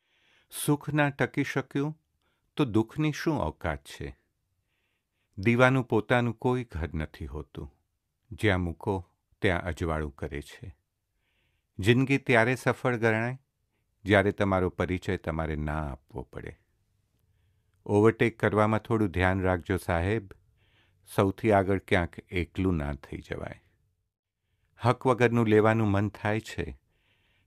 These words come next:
ત્યારે મહાભારતનું સર્જન થાય છે, પરંતુ હકનું હોય છતાં પણ છોડી દેવામાં આવે છે ત્યારે રામાયણનું સર્જન થાય છે.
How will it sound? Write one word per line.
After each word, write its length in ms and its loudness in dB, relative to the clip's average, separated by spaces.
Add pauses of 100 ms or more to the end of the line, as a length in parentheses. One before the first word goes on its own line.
(120)
ત્યારે 200 4
મહાભારતનું 840 0
સર્જન 440 -8
થાય 320 -14
છે, 300 -18 (1120)
પરંતુ 400 0
હકનું 560 0
હોય 440 2 (580)
છતાં 380 4
પણ 120 0
છોડી 320 2
દેવામાં 500 2
આવે 180 0
છે 260 -10 (840)
ત્યારે 300 2
રામાયણનું 680 -2
સર્જન 480 -12
થાય 260 -16
છે. 220 -20